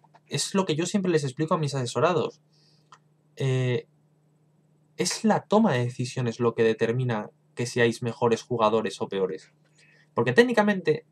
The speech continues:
tú eres muy parecido a mí, yo soy muy parecido a fulanito y, y todos somos muy parecidos técnicamente. A ver, hay diferencias, evidentemente, en cuanto a técnica, pero lo que determina, sobre todo, vuestro nivel de juego no es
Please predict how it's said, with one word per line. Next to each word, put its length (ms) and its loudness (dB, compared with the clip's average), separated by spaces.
tú 200 2
eres 200 0
muy 120 -4
parecido 380 2
a 40 0
mí, 260 -2
yo 140 0
soy 140 -6
muy 140 2
parecido 440 2
a 60 2
fulanito 600 -2
y, 300 -6
y 120 -6
todos 280 0
somos 240 0
muy 100 0
parecidos 400 0
técnicamente. 600 -6
A 60 -6
ver, 120 2
hay 80 2
diferencias, 540 -2
evidentemente, 500 -2
en 40 -16
cuanto 160 -2
a 40 -6
técnica, 360 2
pero 180 6
lo 140 6
que 80 2
determina, 680 0
sobre 380 2
todo, 480 4
vuestro 800 0
nivel 540 0
de 220 -6
juego 520 0
no 320 2
es 360 -2